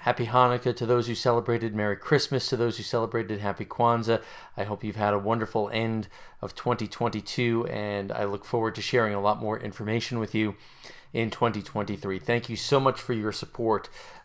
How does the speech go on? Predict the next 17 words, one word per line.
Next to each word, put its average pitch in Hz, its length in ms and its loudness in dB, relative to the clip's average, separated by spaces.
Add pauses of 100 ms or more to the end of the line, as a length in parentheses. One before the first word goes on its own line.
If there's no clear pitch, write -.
uh, 98 460 0 (600)
uh, - 260 -14 (100)
over 127 240 6
the 110 100 2
last 110 420 2
year. 113 240 2
It's 110 200 -2
funny 131 340 4
to 110 100 2
think 139 380 -2
that 95 340 4 (1160)
about 107 320 4
this 131 160 0
time 123 260 4
a 110 60 -2
year 113 320 4
ago, 104 460 0